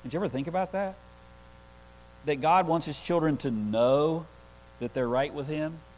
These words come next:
if you are one of his children? I mean, you might say it this way. God wants genuine believers to know that they're secure in Christ, and never doubt that.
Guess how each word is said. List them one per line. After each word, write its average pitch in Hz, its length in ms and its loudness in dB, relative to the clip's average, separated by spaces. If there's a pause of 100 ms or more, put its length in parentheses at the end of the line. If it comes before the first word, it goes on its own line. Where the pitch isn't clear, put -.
(680)
if 120 160 -12
you 104 100 -4
are 160 340 2 (520)
one 156 100 -12
of 160 60 -12
his 147 100 -14
children? 170 400 -10
I - 1200 -20
mean, 190 100 -2
you 240 40 0
might 240 160 0
say 185 120 -4
it 156 100 -6
this 175 180 -6
way. 95 260 -4 (1000)
God 208 300 4
wants 185 380 0 (100)
genuine 196 720 0
believers 143 800 0
to 147 160 -4
know 135 720 4
that 123 220 -6
they're 151 180 -2
secure 135 800 -2
in 143 260 -6
Christ, 143 640 -6
and 123 100 -6
never 147 140 -4
doubt 151 280 -2
that. 92 200 -8